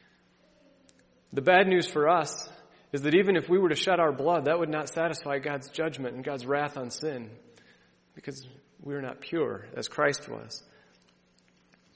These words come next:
And that after doing that, that in His grace, He would open our eyes to the truth that we are sinful in need of a Savior, that we could come to Him in faith and repent of our sin.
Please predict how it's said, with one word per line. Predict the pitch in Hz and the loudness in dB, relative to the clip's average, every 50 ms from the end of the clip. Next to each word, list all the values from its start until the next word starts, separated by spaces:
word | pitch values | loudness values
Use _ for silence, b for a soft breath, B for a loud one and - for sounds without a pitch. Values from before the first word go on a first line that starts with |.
| _ _ _ b b b b b b b _ _ _ _ _ - | _ _ _ b b b b b b b _ _ _ _ _ 0
And | 156 160 | 6 6
that | 170 170 | 8 10
after | 170 175 175 - 180 165 | 10 8 8 6 2 0
doing | 147 147 175 175 185 170 | 2 4 6 6 6 6
that, | 160 165 160 170 175 - | 6 4 4 4 4 2
that | 170 156 | 2 4
in | 160 165 156 | 4 4 4
His | 175 156 139 | 2 0 0
grace, | - 147 156 160 170 170 170 - | 0 4 6 6 6 6 4 2
He | - 202 | 2 2
would | 185 180 165 | 6 8 8
open | 175 170 165 180 180 | 6 6 6 2 2
our | 170 160 156 | 2 4 4
eyes | 151 160 175 180 180 165 | 4 4 4 4 4 2
to | - - | -2 -4
the | 160 151 | -6 -6
truth | - - - - 226 214 - - - | -6 -6 -4 -2 -2 -2 -2 -4 -10
that | 151 151 | -10 -8
we | 151 143 131 | -4 -4 -2
are | 127 | -2
sinful | 123 - - 139 123 120 - - 131 123 | -4 -4 -4 -4 -4 -4 -4 -4 -2 -2
in | 123 123 | 0 0
need | 131 131 127 | 0 0 0
of | 123 | -2
a | 123 | -4
Savior, | 110 - - 127 120 117 120 123 117 117 - b b b b b b b b b b b | -6 -6 -6 -6 -6 -6 -8 -12 -16 -16 -18 b b b b b b b b b b b
that | - 151 151 | -6 0 2
we | 170 175 | 2 2
could | 175 170 151 | 0 -2 -4
come | - 180 180 175 180 | 0 0 2 2 2
to | 175 175 156 | 0 0 0
Him | 156 160 151 | 0 0 0
in | 151 139 | 0 -2
faith | 135 - - 156 156 143 135 135 - | -2 -2 0 2 2 2 0 0 -4
and | 131 131 | -4 -2
repent | 135 131 135 - 165 185 202 202 | -2 -4 0 2 2 2 4 4
of | 175 147 127 | 2 2 2
our | 123 113 | 0 0
sin. | 107 - - - 113 107 | -2 -6 -8 -8 -10 -10